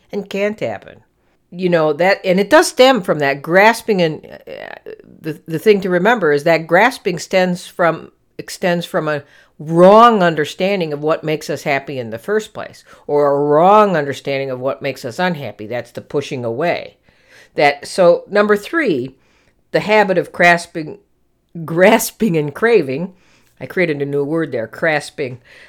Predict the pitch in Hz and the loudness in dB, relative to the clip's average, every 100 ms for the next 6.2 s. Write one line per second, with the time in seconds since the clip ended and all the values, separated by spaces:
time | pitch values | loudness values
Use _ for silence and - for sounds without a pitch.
0 | - 170 180 170 202 - 190 190 190 147 | -8 -2 -2 2 0 2 2 2 0 0
1 | - _ 180 - 196 185 180 165 151 147 | -2 _ -16 0 2 4 0 -2 -4 0
2 | 165 180 180 - 143 131 165 - _ _ | 4 4 2 -4 -10 -8 -10 -16 _ _
3 | _ _ _ _ _ 170 160 - 156 - | _ _ _ _ _ -6 -4 2 0 2
4 | 156 160 147 160 170 175 160 - - - | -2 -2 0 0 0 -2 -8 -8 -10 -8
5 | 180 170 160 151 - 135 147 151 170 147 | -8 -6 -6 -6 -8 -10 -8 -4 -4 -4
6 | 135 151 | -6 -8